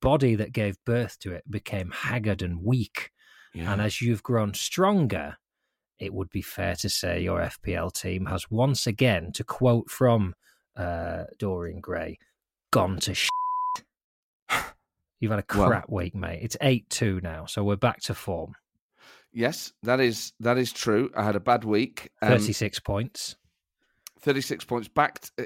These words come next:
Speaker 2: again, back below average, which was tricky. You had a
Speaker 1: Mm.
Speaker 2: very, very good week, w-,
Speaker 1: Thank
Speaker 2: for
Speaker 1: you.
Speaker 2: which you deserve huge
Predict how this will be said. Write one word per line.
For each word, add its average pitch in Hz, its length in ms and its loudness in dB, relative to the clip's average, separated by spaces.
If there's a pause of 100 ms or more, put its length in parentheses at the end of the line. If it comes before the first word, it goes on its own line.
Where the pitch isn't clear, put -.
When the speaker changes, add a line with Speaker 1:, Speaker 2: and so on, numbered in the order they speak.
Speaker 2:
again, 123 360 2
back 127 260 0
below 120 320 6
average, 104 420 2
which - 180 -10
was 95 100 -10
tricky. - 260 -6
You 120 260 4
had 120 160 6
a 101 140 4
Speaker 1:
Mm. 95 160 6
Speaker 2:
very, 113 460 8
very 104 480 2
good 92 200 0
week, 92 400 -2 (480)
w-, 107 140 0
Speaker 1:
Thank 87 80 2
Speaker 2:
for 107 80 6
Speaker 1:
you. 101 60 6
Speaker 2:
which 104 200 0
you 107 100 0
deserve 95 440 4
huge - 580 2